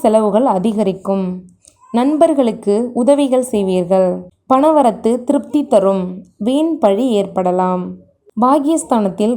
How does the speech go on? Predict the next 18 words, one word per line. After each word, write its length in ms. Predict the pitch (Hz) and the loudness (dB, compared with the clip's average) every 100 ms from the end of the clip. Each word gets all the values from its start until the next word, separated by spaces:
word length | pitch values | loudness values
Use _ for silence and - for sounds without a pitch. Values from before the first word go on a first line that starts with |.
| 202 | 2
ராகு 260 | 220 285 311 | 2 2 2
பகவான் 340 | 247 233 233 233 | 0 0 -4 -2
சஞ்சாரத்தால் 680 | 214 208 214 202 180 180 202 214 247 | -2 0 0 0 0 -2 -2 -2 0
தொழில், 340 | 247 269 285 285 190 | 0 0 -2 -2 0
வியாபாரம், 600 | 202 240 240 226 202 220 233 - - - | 2 2 4 4 4 0 -4 -12 -20 -4
மெத்தனமாக 680 | 214 208 - 294 240 185 202 | -4 -2 0 0 2 -2 -2
இருக்கும். 640 | 202 190 185 196 190 180 - - - _ | -2 -2 -6 -4 -4 -6 -14 -20 -20 _
பழைய 360 | 233 240 277 311 | 0 2 2 2
பாக்கிகள் 640 | 269 220 220 226 190 202 | 2 0 0 -2 0 0
வசூலாவது 840 | 208 202 233 269 247 214 170 208 | 0 0 0 2 2 2 2 -2
ஆறுதல் 580 | - 202 220 254 240 233 | 0 0 2 2 0 -2
தரும். 420 | - 190 190 185 175 - _ - _ _ | -2 -2 -2 -6 -10 -18 _ -20 _ _
வியாபாரம் 640 | - 240 254 302 311 311 302 | -4 0 2 4 4 2 0
தொடர்பான 640 | 247 226 214 208 196 226 226 | -2 0 0 0 0 -2 0
காரியங்களில் 720 | 233 254 254 247 208 214 240 | 0 2 0 0 0 0 -4
கூடுதல் 460 | - 196 269 262 285 | -4 -2 0 0 0
கவனம் 420 | 214 202 214 220 | 0 0 0 -2
தேவை. 560 | 196 190 190 190 185 | -2 -2 -2 -2 -6